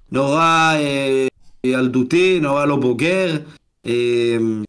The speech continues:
עושה המון בעיות, עושה המון בעיות, מתחצף למורים, אה, היו משעים אותי, מ-, מ-, כל כך הרבה ימים הייתי מושעה מבית ספר, היה לי כל כך הרבה תקריות של...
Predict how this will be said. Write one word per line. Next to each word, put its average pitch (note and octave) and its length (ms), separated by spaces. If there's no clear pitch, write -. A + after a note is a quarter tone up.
עושה B2+ 260
המון C#3 200
בעיות, A2+ 320
עושה B2+ 260
המון B2 340
בעיות, A2+ 260
מתחצף B2+ 480
למורים, A#2+ 760
אה, A#2 1000
היו D#3 120
משעים D#3 340
אותי, C#3+ 280
מ-, C#3+ 380
מ-, D3 300
כל C#3 180
כך F3+ 200
הרבה D#3+ 180
ימים D#3+ 180
הייתי D3+ 200
מושעה D3 300
מבית C#3 200
ספר, C#3+ 300
היה C3+ 100
לי D3 160
כל C3+ 120
כך D3+ 160
הרבה D#3 160
תקריות C#3 560
של... C3+ 300